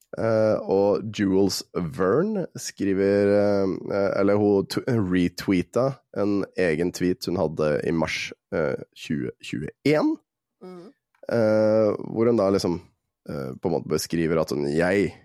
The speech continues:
Speaker 1: fikk denne jobben», og så, eh, da t-, bare to år senere, eh, «Well, this», eh, nei, tre år, «Well, this tweet didn't age well.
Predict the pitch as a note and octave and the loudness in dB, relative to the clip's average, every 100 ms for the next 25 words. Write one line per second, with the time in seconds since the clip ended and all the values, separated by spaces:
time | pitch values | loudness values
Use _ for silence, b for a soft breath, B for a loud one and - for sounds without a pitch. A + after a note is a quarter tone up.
0 | _ - F#2 - - E2+ F2 E2 D#3+ A3+ | _ -4 -2 -2 -2 0 0 2 0 -2
1 | _ _ _ _ _ _ _ _ _ - | _ _ _ _ _ _ _ _ _ -8
2 | F2+ E2 E2 E2 _ _ _ - D#2 C#2 | -2 -2 -2 -4 _ _ _ -14 -12 -6
3 | D2+ D#2 - G2 E2 E2 D#2+ D#2+ D#2 D#2+ | -4 -4 -6 -2 -2 -2 -2 -2 0 -4
4 | D2 - - _ - D#2+ D2+ C2+ F2 F2+ | -4 -12 -14 _ -8 -4 -2 0 0 0
5 | D#2 D3+ - - _ _ _ - D#2+ E2+ | 0 -2 -4 -14 _ _ _ -6 -2 -2
6 | - - - D#2+ - A2 F#2+ - B B | -4 -10 -6 -4 0 0 0 -6 B B
7 | B - G2 C3 E3+ - F#2+ - F2+ F#2 | B -4 0 0 -2 -2 -4 -2 -2 -2
8 | - F2 F2 F2+ G#2 | 0 -2 0 0 0